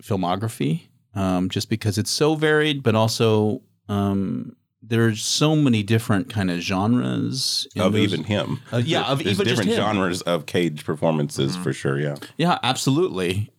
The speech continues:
Speaker 1: And, um, you know, it, it, as his cultism rises, I think people tend to forget that he was, like, you know, really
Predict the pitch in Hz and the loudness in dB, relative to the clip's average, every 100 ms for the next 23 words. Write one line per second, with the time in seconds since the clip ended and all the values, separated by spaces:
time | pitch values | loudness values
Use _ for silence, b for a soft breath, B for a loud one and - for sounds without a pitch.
0 | - 113 113 - 110 107 104 - 135 143 | -2 0 0 0 2 2 2 0 2 2
1 | 123 120 117 - - 123 135 156 123 - | 0 0 -4 -2 -2 0 2 0 0 -2
2 | - 160 - 95 87 82 101 92 92 92 | -2 0 0 0 -2 0 0 0 0 -4
3 | 95 101 117 104 113 104 101 104 95 - | -6 -2 0 0 -2 -2 0 0 0 -2
4 | 92 92 - - 98 87 87 - 78 - | 0 0 -2 -2 -2 -2 -2 -2 -4 -2
5 | 120 87 87 120 117 110 101 98 | -2 -2 -2 0 2 2 2 -2